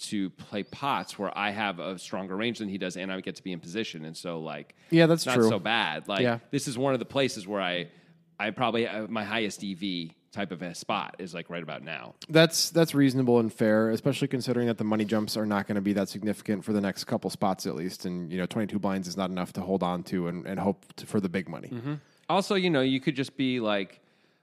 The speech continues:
Speaker 1: I mean, I guess you're calling a shove against Pedro Marquez, I assume, no matter what.
Speaker 2: Marquise.
Speaker 1: Marquise, excuse me. Uh, spelled Marquez. I mean, no, it's spelled Marquise and Marquez. I, I, it's confusing. Anyway,
Speaker 2: You
Speaker 1: uh,
Speaker 2: hate the Portuguese, huh? You just hate them?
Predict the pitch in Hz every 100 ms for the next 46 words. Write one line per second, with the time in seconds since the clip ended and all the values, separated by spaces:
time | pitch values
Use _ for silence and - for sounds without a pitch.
0 | _ _ 135 143 143 160 - 180 185 196
1 | 170 139 147 123 113 95 117 101 107 98
2 | 82 - 92 82 80 80 92 80 76 _
3 | 87 82 78 67 113 92 147 120 87 -
4 | - 123 113 - 113 - 87 - 92 87
5 | 60 92 - - 90 76 78 65 - -
6 | - _ - 120 90 - _ _ _ 143
7 | 127 127 101 - - 123 71 - - -
8 | 117 98 76 - - - 247 285 302 302
9 | 302 - 285 269 110 - - - - 185
10 | 170 127 117 151 165 190 196 165 190 190
11 | 113 101 123 135 - _ - 135 123 135
12 | 131 185